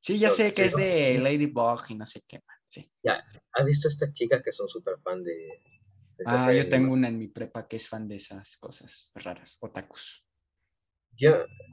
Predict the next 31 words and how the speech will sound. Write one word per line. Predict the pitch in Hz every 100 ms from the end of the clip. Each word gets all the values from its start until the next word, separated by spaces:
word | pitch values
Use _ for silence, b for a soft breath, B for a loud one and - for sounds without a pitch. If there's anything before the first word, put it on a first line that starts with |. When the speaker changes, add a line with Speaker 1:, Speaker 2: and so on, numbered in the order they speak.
| - _ _ _ -
Speaker 2:
yo | 170
no | 175
tengo | 180 180
ningún | 131 107 113 135
problema | 107 98 95 101 113 -
con | 87 -
esa | -
serie, | - - 87 392 - _ _ _ _ _ _ _ _ _ _ _
ni | 107 95
con | 87 90
sus | 90 90 85 - - _ _ _ _
fans. | 107 101 - - - _ _ _ _ _ _ - _ _ _ _ _ _ _ _ _ 165
Pero | 107 90
es |
que | -
veo | 95 113
cosas | - 123 -
que | 104
ponen | - 101 98
sus | 92 -
fans | 90 90 90
de | 85
esa | -
serie | - - 85 87 - 147 _ _ 247 _ _ _ _ _ _ _ _ _ _ 151 _ _ _ _ _ _ -
Y |
con | - 95
tan | 92 90
solo | - 110
ver | 107 95
la | 87
imagen | 87 90 98